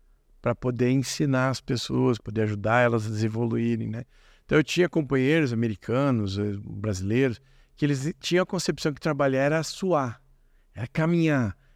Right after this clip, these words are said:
é fazer, gastar sola de sapato. E eu sempre dizia, ó, a gente tem que trabalhar com a cabeça. É, como é que eu posso trabalhar com a cabeça?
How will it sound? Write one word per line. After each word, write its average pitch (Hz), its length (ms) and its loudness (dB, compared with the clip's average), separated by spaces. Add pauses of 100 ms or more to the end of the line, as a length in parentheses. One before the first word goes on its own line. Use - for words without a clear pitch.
(160)
é 123 140 -6
fazer, 127 640 0 (140)
gastar 139 360 -4
sola 143 320 0
de 127 80 -8
sapato. 107 640 -6 (420)
E - 40 -8
eu 110 40 -4
sempre 127 200 0
dizia, 123 180 2
ó, 110 60 0
a 98 60 -4
gente - 140 -8
tem 110 80 -6
que - 40 -16
trabalhar 120 340 0
com 127 140 -6
a 123 40 -4
cabeça. 120 720 -4 (480)
É, 120 80 -12
como 143 180 0
é 165 60 0
que - 60 -2
eu 190 60 -2
posso 160 360 -4
trabalhar 131 320 -2
com - 80 -20
a - 20 -20
cabeça? 113 520 -6